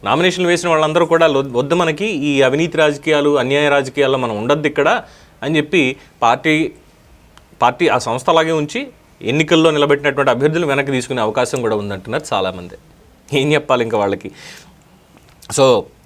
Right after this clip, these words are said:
ఎక్కడా కూడా, అంటే ప్రాంతీయ పార్టీలు అనే దాంట్లో ఒక బలమైనటువంటి నాయకత్వంతో పాటుగా బలమైన క్యాడర్ కూడా ఉండాలి. బీహార్లో అది వాళ్ళకి లేదు.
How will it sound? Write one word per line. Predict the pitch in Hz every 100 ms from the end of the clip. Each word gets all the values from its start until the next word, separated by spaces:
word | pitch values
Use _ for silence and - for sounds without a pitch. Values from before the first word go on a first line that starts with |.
| _ -
ఎక్కడా | 117 - 180 202
కూడా, | 185 120
అంటే | 120 180 135
ప్రాంతీయ | 151 123 143 156 175
పార్టీలు | 170 156 156 143
అనే | 131 131
దాంట్లో | 123 123 147 170
ఒక | -
బలమైనటువంటి | 104 104 113 151 151 143 135
నాయకత్వంతో | 123 117 120 127 135 117 -
పాటుగా | 156 104 107 120 143
బలమైన | 117 113 113
క్యాడర్ | - 110 120
కూడా | 120 113
ఉండాలి. | 104 107 113
బీహార్లో | 98 104 120 127 160
అది | - 104
వాళ్ళకి | 98 92 101 110
లేదు. | 87 87